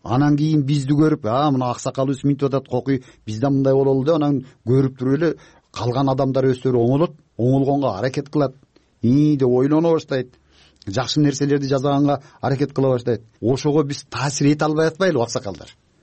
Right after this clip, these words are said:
Мына ошо жерибизде кемчилдик бар. Муну биз моюнга алышыбыз керек.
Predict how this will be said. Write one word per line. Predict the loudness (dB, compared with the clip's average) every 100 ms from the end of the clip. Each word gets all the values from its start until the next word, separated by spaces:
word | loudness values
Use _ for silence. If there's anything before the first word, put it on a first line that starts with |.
| _ _
Мына | 0 2
ошо | 2 0
жерибизде | 0 0 0 -2 -4 0
кемчилдик | 0 0 -4 -6
бар. | -12 -14 _ -14 -2
Муну | 0 0 -2 -10 -6
биз | -4
моюнга | 0 2 2 0
алышыбыз | -2 -4 -4
керек. | -4 -6